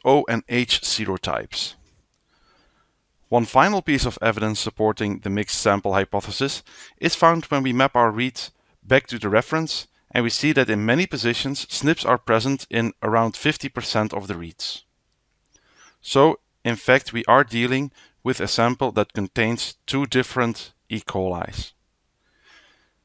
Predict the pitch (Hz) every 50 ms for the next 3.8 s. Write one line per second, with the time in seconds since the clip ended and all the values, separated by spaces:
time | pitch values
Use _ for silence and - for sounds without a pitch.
0 | _ _ _ _ _ _ - 175 185 196 185 - - 160 170 170 170 160 127 -
1 | 135 160 156 - - 156 - - 156 156 - 135 127 - 139 156 170 170 175 156
2 | 131 147 147 147 139 127 123 127 120 123 113 95 95 - 147 165 - _ - 135
3 | 139 131 - 120 110 - 117 113 107 104 107 110 123 147 156 160